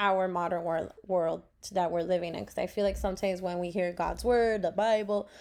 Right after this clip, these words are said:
it's outdated, it's something where you can't apply it, or it does, it's not real, it's not valid, it's not credible.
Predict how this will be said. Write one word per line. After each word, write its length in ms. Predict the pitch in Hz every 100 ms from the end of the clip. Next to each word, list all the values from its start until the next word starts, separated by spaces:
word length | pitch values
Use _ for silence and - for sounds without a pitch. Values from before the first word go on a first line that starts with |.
| - -
it's 180 | 175 -
outdated, 640 | 220 220 214 208 196 196
it's 160 | 190 185
something 500 | 190 180 190 185 180
where 160 | 180 180
you 160 | 180
can't 320 | 170 - 185
apply 420 | 180 - 226 208 202
it, 220 | 196 190
or 120 | 170
it 180 | 165 -
does, 160 | 180
it's 120 | 175 180
not 300 | 165 165 -
real, 360 | 226 214 202
it's 120 | 185 180
not 300 | 175 175 -
valid, 540 | 202 185 202 196 196 180
it's 100 | 165
not 220 | 170 -
credible. 580 | - 240 214 202 190